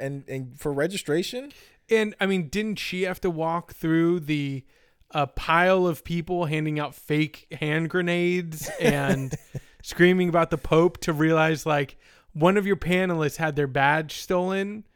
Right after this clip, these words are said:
Speaker 2: So that probably means that somebody got in here who should not be in here.
Speaker 1: Right.
Speaker 2: Uh, okay, this is one, one other thing that I'm gonna say, and I, I didn't realize this too.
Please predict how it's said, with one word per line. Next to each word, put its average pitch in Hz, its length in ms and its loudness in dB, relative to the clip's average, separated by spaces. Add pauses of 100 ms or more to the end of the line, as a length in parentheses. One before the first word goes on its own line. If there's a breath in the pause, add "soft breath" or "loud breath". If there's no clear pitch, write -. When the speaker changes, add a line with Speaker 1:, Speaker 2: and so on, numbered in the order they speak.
(220)
Speaker 2:
So - 180 0
that 190 280 2
probably 196 580 2
means 190 400 2
that 160 160 -4
somebody 160 300 -2
got 156 200 0
in 156 60 -2
here 151 160 -2
who 143 140 -4
should 143 280 -8
not 147 300 0
be 143 160 -2
in 139 140 -4
here. 131 200 -4
Speaker 1:
Right. 107 240 -4 (280 loud breath)
Speaker 2:
Uh, 220 300 0
okay, 202 200 4
this 165 240 -8
is 180 100 -8
one, 202 340 -4
one 190 140 -4
other 208 200 -2
thing 156 140 -8
that 143 40 -4
I'm 135 60 -6
gonna 135 160 -6
say, 139 160 -6
and 139 80 -4
I, 156 200 -4
I 151 60 -2
didn't 165 160 -2
realize 147 400 0
this 139 160 -10
too. 139 260 -4